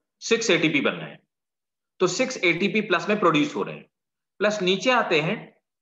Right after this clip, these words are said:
one three biphosphoglycerate जब three phosphoglycerate में convert होता है, तो यहां पर फिर से दो एडीपी से दो एटीपी का formation होता है, तो दो एटीपी यहां बन गए।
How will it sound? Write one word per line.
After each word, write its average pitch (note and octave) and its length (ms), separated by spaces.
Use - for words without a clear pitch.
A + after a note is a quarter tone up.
one G3 220
three A#3+ 120
biphosphoglycerate F#3 1300
जब D3+ 200
three A#3+ 180
phosphoglycerate F#3 800
में F3 120
convert E3 340
होता C#3 200
है, D#3+ 420
तो F3 60
यहां F3+ 220
पर G#3 140
फिर A3+ 200
से G3+ 580
दो D3+ 380
एडीपी D#3+ 400
से D#3+ 440
दो E3 120
एटीपी D#3+ 360
का D#3+ 120
formation A#2 440
होता E2 220
है, - 120
तो F#3 80
दो F3+ 120
एटीपी G3+ 400
यहां C#3+ 180
बन A2 180
गए। A2+ 220